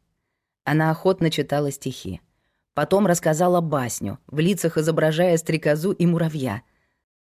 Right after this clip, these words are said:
Да так похоже, что Натка украдкой вытирала слезы восторга.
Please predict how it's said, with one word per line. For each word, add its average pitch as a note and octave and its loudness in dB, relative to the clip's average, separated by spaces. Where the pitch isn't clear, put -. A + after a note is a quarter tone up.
Да D#3+ 0
так A#3 0
похоже, G3+ 2
что F3 0
Натка G#3 0
украдкой F#3 0
вытирала F#3+ 4
слезы F#3+ 2
восторга. C#3+ -6